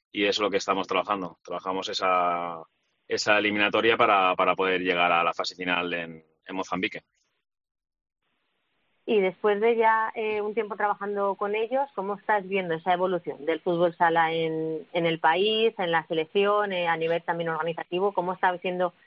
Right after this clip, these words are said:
Speaker 2: esa evolución?
Speaker 1: Bueno, aquí el fútbol sala es una, es un país de que, que gusta mucho, mucho el fútbol sala.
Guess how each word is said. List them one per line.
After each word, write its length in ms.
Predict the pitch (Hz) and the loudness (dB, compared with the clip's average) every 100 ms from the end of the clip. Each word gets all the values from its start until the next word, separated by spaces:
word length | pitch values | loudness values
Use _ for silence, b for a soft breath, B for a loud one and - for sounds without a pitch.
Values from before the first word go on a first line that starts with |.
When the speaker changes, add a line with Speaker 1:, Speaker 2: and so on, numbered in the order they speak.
| _ | _
Speaker 2:
esa 180 | 196 175 | -4 0
evolución? 500 | 180 175 165 147 127 - _ _ _ _ _ _ _ _ _ _ _ _ - b b b - | 0 0 0 -4 -10 -10 _ _ _ _ _ _ _ _ _ _ _ _ -20 b b b -4
Speaker 1:
Bueno, 180 | 113 104 | 2 4
aquí 120 | 107 | 4
el 80 | 127 | 4
fútbol 240 | 143 131 | 4 4
sala 560 | 127 139 139 120 107 107 | 6 6 6 4 2 0
es 140 | 98 | 0
una, 680 | 127 123 117 113 107 101 107 | 0 2 2 2 0 -2 -4
es 100 | 123 | -4
un 80 | 117 | 0
país 180 | 117 123 | 0 0
de 80 | |
que, 180 | 117 104 | -2 -4
que 140 | 95 98 | -4 -4
gusta 480 | 113 - 131 120 | -4 0 2 2
mucho, 460 | 110 110 123 135 113 | 0 0 -2 0 -2
mucho 220 | 120 123 | -2 -2
el 60 | 117 | -4
fútbol 220 | 101 98 | -2 -4
sala. 260 | 95 80 | -4 -8